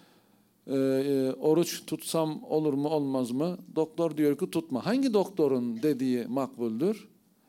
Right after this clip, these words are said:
Kendisi tutuyorsa, kendisi takva sahibi ise,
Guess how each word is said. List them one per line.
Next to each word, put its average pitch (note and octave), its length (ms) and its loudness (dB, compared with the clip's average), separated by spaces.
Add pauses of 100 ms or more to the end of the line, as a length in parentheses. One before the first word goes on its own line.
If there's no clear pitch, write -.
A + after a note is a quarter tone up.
(220)
Kendisi C#3+ 560 0
tutuyorsa, A#2 720 2 (1120)
kendisi C#3+ 400 2
takva C#3+ 380 0
sahibi B2 420 0
ise, A2 340 -4